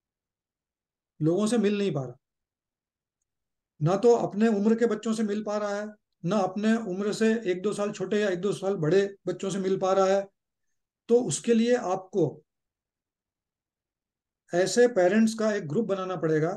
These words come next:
कि जिसमें हम उम्र बच्चे हों और वो रेगुलर बेसिस पर एक दूसरे से मिले, हफ्ते में तीन चार बार कम से कम। और ये होम स्कूलिंग हो या कन्वेंशनल स्कूलिंग हो, उसका बहुत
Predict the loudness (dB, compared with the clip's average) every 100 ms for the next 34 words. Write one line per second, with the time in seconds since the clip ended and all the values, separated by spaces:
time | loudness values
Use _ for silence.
0 | -8 _ _ _ _ _ _ _ _ _
1 | -4 -2 -2 -2 2 4 4 4 2 0
2 | -2 -4 -2 -4 -10 _ _ _ _ -4
3 | 0 2 0 -2 2 4 4 0 -12 _
4 | _ _ _ _ _ _ _ -8 -2 0
5 | 2 2 2 0 -2 -4 -2 -2 0 -2
6 | -2 -4 -4 -6 -4 0 0 -2 -4 -8
7 | -2 0 0 0 -2 -2 0 0 2 0
8 | 0 2 4 2 -2 -2 -2 -4 _ _
9 | _ _ _ _ _ _ _ _ _ _
10 | _ _ _ _ -4 -2 0 0 2 2
11 | -2 -10 _ _ _ _ -4 2 4 2
12 | 2 2 4 4 4 2 0 -2 0 0
13 | 0 -2 -2 -4 -4 -2 -2 -2 -2 -2
14 | -2 -4 -4 -8